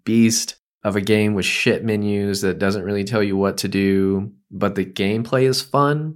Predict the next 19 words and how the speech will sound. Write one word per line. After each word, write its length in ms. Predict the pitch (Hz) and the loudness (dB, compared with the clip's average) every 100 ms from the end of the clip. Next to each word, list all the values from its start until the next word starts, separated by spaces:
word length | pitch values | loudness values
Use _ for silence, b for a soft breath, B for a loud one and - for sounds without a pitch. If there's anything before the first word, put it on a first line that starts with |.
| - | -10
It's 180 | - - | -8 -8
fun 240 | - 123 123 | 0 2 2
enough 260 | 117 117 | 2 0
to 80 | 107 | -4
keep 400 | - 110 104 98 | -6 -4 -4 -4
doing, 580 | 98 101 117 139 143 - | -2 0 0 -2 -4 -8
and 220 | 101 101 | -6 -2
the 80 | 101 | -2
idea 320 | 101 107 107 | 0 2 0
of 120 | - | 0
collecting 500 | - 110 117 117 104 | -4 -2 -2 -4 -2
weapons 560 | 120 123 120 120 117 107 | -2 0 -2 -2 -2 -4
and 180 | 90 110 | -4 -2
finding 320 | 113 113 113 | -2 -2 -4
new 140 | 113 | -4
shit 360 | 113 120 117 113 | -4 -2 -2 -2
and 140 | 98 | -2
up-leveling 680 | 101 107 107 107 110 107 98 | -2 -4 -4 -4 -2 -2 -2
gear 640 | 110 120 113 113 110 113 | 0 2 0 -2 -2 -6